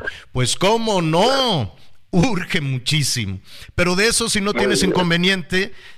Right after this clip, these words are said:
Speaker 1: te invitamos la
Speaker 2: Claro.
Speaker 1: próxima semana y hablemos de esos proyectos y hablemos de las cosas que deberían o que deberán sí o sí tomar en cuenta quienes ganen los procesos electorales, ¿no?
Speaker 2: Javier,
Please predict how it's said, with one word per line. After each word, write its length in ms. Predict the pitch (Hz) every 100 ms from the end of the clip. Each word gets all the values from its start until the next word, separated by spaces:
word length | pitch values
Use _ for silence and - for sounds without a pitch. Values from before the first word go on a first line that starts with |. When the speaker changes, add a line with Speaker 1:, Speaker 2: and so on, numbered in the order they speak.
| -
Speaker 1:
te 100 | 143
invitamos 500 | 135 135 - 156 170
la 80 | 151
Speaker 2:
Claro. 120 | 156
Speaker 1:
próxima 340 | 156 - 151 143
semana 520 | 139 127 143 147 156 - - -
y 120 | 131
hablemos 460 | 123 131 143 147 131
de 80 |
esos 220 | 139 143 -
proyectos 560 | 127 120 131 147 127
y 40 | 123
hablemos 380 | 117 127 135
de 80 | 131
las 180 | 110 -
cosas 380 | 131 123 123 -
que 160 | 139
deberían 680 | 120 120 113 113 139 135 131
o 100 | 120
que 100 | -
deberán 520 | 107 107 107 120 131 -
sí 320 | - 139 135
o 80 | 123
sí 180 | - 123
tomar 300 | - 113 117
en 100 | 110
cuenta 480 | 110 113 104 139 139 - - - - -
quienes 320 | 123 107 98
ganen 500 | 104 104 107 98 92 98
los 160 | 104
procesos 440 | - 101 113 101 104
electorales, 640 | 104 - - - 98 -
¿no? 140 | - 156 - - - _ _ _ _ -
Speaker 2:
Javier, 480 | 110 104 123 135